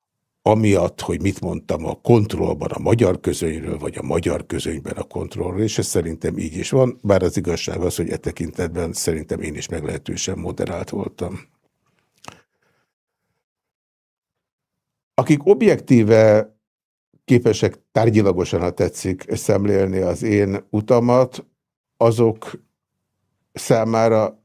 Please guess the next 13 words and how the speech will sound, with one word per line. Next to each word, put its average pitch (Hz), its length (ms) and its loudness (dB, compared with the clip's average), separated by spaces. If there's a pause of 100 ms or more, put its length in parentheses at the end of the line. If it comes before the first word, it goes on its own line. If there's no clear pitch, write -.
(320)
ezek 123 400 2
az 104 260 2
elköteleződések 104 1600 0
nem 104 400 0
kell, 90 540 -4
hogy 92 640 -4
ennyire 95 520 0
meglepőek 90 800 -4
legyenek, 110 720 0 (520)
e, 104 440 2
és 95 200 -2
egyáltalán 90 560 -2
nem 95 360 -2